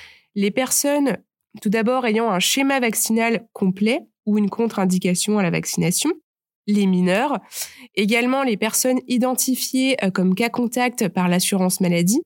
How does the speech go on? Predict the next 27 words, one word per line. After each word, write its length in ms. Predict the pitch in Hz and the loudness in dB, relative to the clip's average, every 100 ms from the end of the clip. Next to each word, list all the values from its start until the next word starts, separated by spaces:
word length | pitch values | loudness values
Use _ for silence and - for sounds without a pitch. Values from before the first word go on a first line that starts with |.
| _ _ _ _ _ _ - | _ _ _ _ _ _ -6
les 120 | 220 | -2
personnes 520 | 220 226 - 277 269 262 | 0 -2 -2 0 0 -2
concernées 680 | - 302 - 277 262 277 | -2 -4 -2 0 0 0
par 200 | 277 202 | 0 0
des 100 | 190 | 0
campagnes 420 | 190 226 220 247 240 | 0 -2 0 0 2
de 80 | |
dépistage 600 | 208 196 - - 220 214 - | 2 0 -2 -6 -2 -2 -2
collective, 760 | 190 175 - - 247 285 226 - _ _ - | 0 0 -2 -4 0 0 0 -4 _ _ -6
les 160 | 208 214 | -2 0
personnes 500 | 226 - 247 240 190 | -2 -2 0 0 0
symptomatiques 880 | - 254 - 254 233 226 - 240 - - | 0 -2 -2 0 0 -2 -2 -2 -4 -8
sur 260 | - 302 | -4 -4
prescription 520 | - 254 - 233 - | -4 -4 -2 -4 0
médicale, 600 | 226 185 175 - 175 214 302 _ _ _ - | 0 2 0 0 0 0 -2 _ _ _ -4
les 80 | 190 | -2
personnes 420 | 196 196 247 247 | 0 0 0 2
ayant 220 | 214 196 | 2 2
un 100 | 165 | 2
certificat 800 | - 277 - 269 - 247 254 247 | 0 -2 -2 -4 -2 -4 0 0
de 100 | 196 | 2
rétablissement 800 | 190 202 220 196 202 - 220 220 | 2 2 0 2 2 2 0 2
de 80 | 196 | 2
moins 220 | 180 180 | 2 2
de 80 | 202 | 0
six 180 | - 185 | 0 2
mois, 220 | 175 | 2